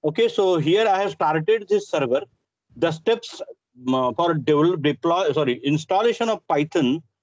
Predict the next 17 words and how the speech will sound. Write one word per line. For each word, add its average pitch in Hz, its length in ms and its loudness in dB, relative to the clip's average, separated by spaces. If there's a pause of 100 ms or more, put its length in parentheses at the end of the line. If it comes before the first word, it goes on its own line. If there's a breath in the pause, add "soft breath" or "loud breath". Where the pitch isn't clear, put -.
and 180 300 0
starting 170 460 -2
this 208 200 -2
server 180 280 0
are 185 200 0
av-, 156 260 0 (120)
already 190 420 0
available 165 460 0 (400)
in 185 180 0
Python 160 440 -2
documentation. 147 840 -2 (360)
So 175 60 0
I 190 140 0
started 160 560 0
the 220 100 0
server. 165 440 -2 (400)
Now 180 120 0